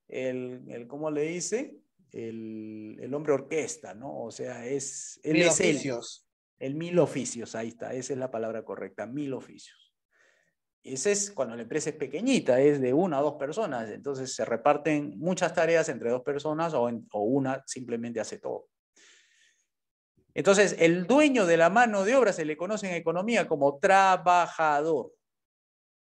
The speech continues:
Speaker 1: El dueño de la mano de obra es trabajador. Entonces, esa es la segunda tipología.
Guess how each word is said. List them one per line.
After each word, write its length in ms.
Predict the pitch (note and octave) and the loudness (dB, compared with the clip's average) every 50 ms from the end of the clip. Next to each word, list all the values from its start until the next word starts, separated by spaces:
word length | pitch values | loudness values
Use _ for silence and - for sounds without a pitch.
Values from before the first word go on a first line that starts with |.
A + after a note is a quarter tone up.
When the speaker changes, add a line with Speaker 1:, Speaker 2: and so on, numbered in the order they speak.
| _ _ _ _ | _ _ _ _
Speaker 1:
El 180 | - C3 B2 B2+ | -18 -16 -8 -6
dueño 220 | D3+ D#3+ D#3+ D3 | -4 -4 -2 0
de 60 | C#3 | 0
la 100 | C3 B2+ | 0 0
mano 260 | D3+ D#3+ E3 D#3+ D3+ | 0 -2 -2 -2 -2
de 100 | E3 F3 | 0 0
obra 360 | E3+ D3 C#3+ D3 D#3 D#3+ - - | 0 0 2 2 0 0 -2 -4
es 320 | A2+ A#2+ C3 C3 - - _ | -8 -8 -8 -8 -10 -10 _
trabajador. 1160 | - C#3 D3 D3+ D3 C#3+ C#3+ C3+ C3+ C#3 C#3 C3 C3 - A#2+ A#2+ A#2 A2 A2 G2+ F#2+ - - _ _ _ _ _ _ _ _ _ _ _ _ _ _ _ _ _ _ | -2 0 2 4 4 4 4 6 6 4 4 4 2 0 0 0 0 -2 -4 -8 -12 -14 -18 _ _ _ _ _ _ _ _ _ _ _ _ _ _ _ _ _ _
Entonces, 560 | - C3+ C3 D#3+ D#3 C#3+ - - - - _ _ | -8 -4 -2 0 0 0 -2 -8 -14 -18 _ _
esa 240 | - - B2+ - D3+ | -14 -12 -6 -4 0
es 40 | C#3 | 0
la 80 | C3+ B2+ | 0 0
segunda 400 | - A#2 A#2 B2+ B2+ C3+ C3 - | 0 -4 -6 -2 -2 -2 -2 -2
tipología. 640 | A#2+ A2+ - A2+ G#2+ G#2 G2 - - F2+ - - | -6 -8 -6 -6 -6 -6 -8 -10 -14 -18 -20 -20